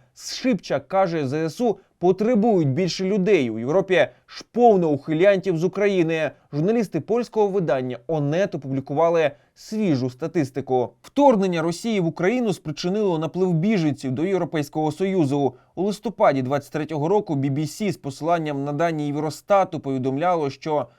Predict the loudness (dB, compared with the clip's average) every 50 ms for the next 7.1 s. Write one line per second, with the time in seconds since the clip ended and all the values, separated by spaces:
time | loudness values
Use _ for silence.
0 | _ _ _ -20 -6 -4 -4 -2 2 0 0 0 0 -6 -10 -6 -6 -6 -6 -4
1 | -4 -2 -2 -4 -2 -2 -2 -2 -2 -4 -4 -4 -2 -2 -2 -2 -2 -2 -2 -4
2 | -4 -6 -8 _ _ _ -6 -6 -6 -4 -2 -2 -2 -2 -2 -2 -2 0 -2 -2
3 | -2 -4 -6 -4 -4 -4 -4 -4 -4 -2 -2 0 -2 -2 -4 _ _ _ -10 -10
4 | -8 -6 -4 -4 -4 -4 -4 -4 -4 -2 -4 -4 -2 0 0 0 0 -2 -6 -6
5 | -4 -6 -6 -8 -6 -2 0 0 0 0 -2 -2 -2 -2 -2 -2 -6 _ _ _
6 | _ -2 0 0 0 0 0 -2 0 0 2 2 2 2 2 0 0 0 0 0
7 | 0 0